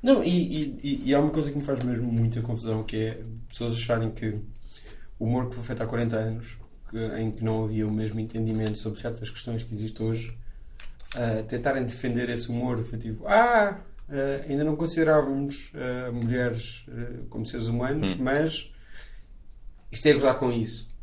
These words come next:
Speaker 1: Não! Há humor feito por pessoas. Esta história de James Gunn, não, não, n-, não estar a defendê-lo como um, um grande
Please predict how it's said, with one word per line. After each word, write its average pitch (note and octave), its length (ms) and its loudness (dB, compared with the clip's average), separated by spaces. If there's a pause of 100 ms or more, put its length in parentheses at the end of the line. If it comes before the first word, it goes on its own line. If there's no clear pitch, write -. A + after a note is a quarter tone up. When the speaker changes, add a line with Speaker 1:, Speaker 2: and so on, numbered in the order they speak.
(120)
Speaker 1:
Não! G#3 480 0 (960)
Há C3+ 80 6
humor D#3+ 280 6
feito C3+ 440 0 (400)
por A#2+ 140 -2
pessoas. A#2+ 480 4 (1040)
Esta - 140 -2
história F3 240 4
de D3+ 100 -2
James D3+ 220 2
Gunn, G#2+ 240 4 (1040)
não, C3+ 340 4
não, C3 280 4
n-, B2+ 880 2 (540)
não C#3 260 4
estar C#3+ 240 10
a C#3+ 40 6
defendê-lo C3+ 540 2
como B2 280 -2
um, A#2 480 0
um A#2+ 160 0
grande A#2 420 2